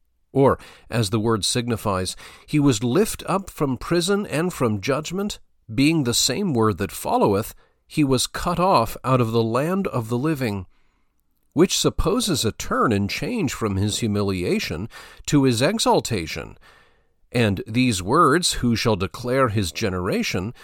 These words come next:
set forth the unconceivable and unexpressible glory that Christ is exalted unto. So Acts eight thirty-three and thirty-five, where these words are cited,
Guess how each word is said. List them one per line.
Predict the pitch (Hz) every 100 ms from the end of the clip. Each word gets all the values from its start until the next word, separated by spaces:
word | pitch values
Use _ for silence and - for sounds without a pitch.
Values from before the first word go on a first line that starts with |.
| - _
set | - - 165 -
forth | - 165 170 -
the | 113 110 -
unconceivable | 160 247 269 135 98 - - 151 214 151 85 76 69
and | 92 -
unexpressible | 202 247 - - - 101 139 - 156 151
glory | 98 101 104 170 123 57 - - -
that | 120 -
Christ | - 147 156 -
is | 107
exalted | 98 - 123 143 190 170
unto. | 92 76 - 58 50 - _ _ _ _ _ _ _ _ _ _ _ -
So | - 110 69
Acts | 92 98 - - -
eight | 101 107 139
thirty-three | - 113 101 98 - 101
and | 92 98
thirty-five, | 98 87 90 - 185 151 98 - - - -
where | 135
these | 127 127 101
words | 120 117
are | 101 98
cited, | - 170 196 123 87